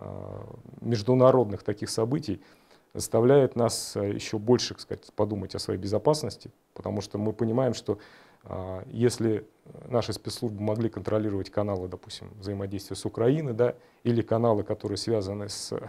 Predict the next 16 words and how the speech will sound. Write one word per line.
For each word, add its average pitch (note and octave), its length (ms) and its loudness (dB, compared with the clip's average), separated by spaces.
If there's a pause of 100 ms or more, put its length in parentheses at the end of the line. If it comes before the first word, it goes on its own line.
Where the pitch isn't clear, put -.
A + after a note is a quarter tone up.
(140)
Афганистаном A2 800 -2
или G#2 260 -6
еще F#2+ 240 -6
с D3 60 -8
какими-то A#2 400 -4
странами, G#2 460 -4 (400)
то A2+ 240 4
контролировать A#2 680 2
каналы A2 400 2 (320)
скрытых - 500 -6
ячеек, G#2 480 -2 (120)
которые G2+ 400 -2
контролируются G2+ 880 -4 (300)
спецслужбами G2 720 -6 (120)
западных G2+ 520 -4
стран. F#3 340 0